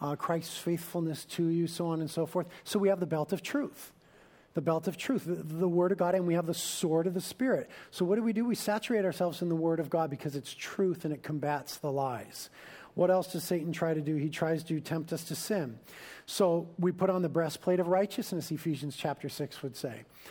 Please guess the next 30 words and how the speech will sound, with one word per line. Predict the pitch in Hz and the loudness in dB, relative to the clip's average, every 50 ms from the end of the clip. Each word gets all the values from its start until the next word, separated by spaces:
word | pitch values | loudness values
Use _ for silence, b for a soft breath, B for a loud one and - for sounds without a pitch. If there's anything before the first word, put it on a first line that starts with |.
| B B | B B
There's | B 202 185 | B 0 2
both | 190 226 220 208 - | 4 2 2 2 0
imputed | 202 151 - - 220 240 233 247 202 | -2 -2 0 0 0 2 2 2 2
and | 202 170 | 0 0
practical | - - 185 190 185 - 208 - - 160 | 0 0 0 0 0 -2 -6 -4 -2 0
righteousness. | 147 147 139 139 - - 131 - - 123 120 - - | 0 0 0 -2 -4 -6 -10 -10 -10 -12 -12 -8 -4
We're | 151 151 | -2 -2
righteous | 143 143 156 170 185 180 - 214 - | 0 2 2 2 2 0 -2 -6 -6
because | - - - 185 170 | -6 -6 -4 -4 -2
of | 165 151 | -2 0
what | 151 147 - | -2 -2 -2
Christ | - 175 165 147 - - | -2 -2 -2 -2 -2 0
did | - 175 180 170 | 0 0 0 0
for | - - 202 202 | 0 2 2 2
us, | 196 190 - - B B B B B B B | 2 0 -4 -8 B B B B B B B
but | - 165 156 165 | -2 0 0 -2
practically | - - 185 180 185 185 - 214 - 202 196 190 | -2 -2 0 0 0 -2 -4 -4 0 2 2 2
we | 170 175 170 | 2 2 2
need | 170 180 170 | 2 0 0
to | 165 156 | 2 2
live | 151 156 147 | 2 2 2
righteous | 135 139 135 139 135 - 160 156 - 208 | 2 0 -2 -2 -2 -4 -6 -6 -2 0
lives. | 220 214 165 151 | 0 2 2 0
And | - 143 | 0 -2
here's | 135 131 165 170 165 - | 0 0 0 0 0 -2
where | 196 | -4
persistent | 147 - 156 - - 143 - - - 180 175 | -4 -4 -6 -6 -6 -8 -8 -6 -6 -6 -6
sin | - - 254 269 | -4 -2 -2 0
comes | 262 - 151 139 113 - | 0 -2 -4 -4 -6 -8
in. | 110 92 | -10 -14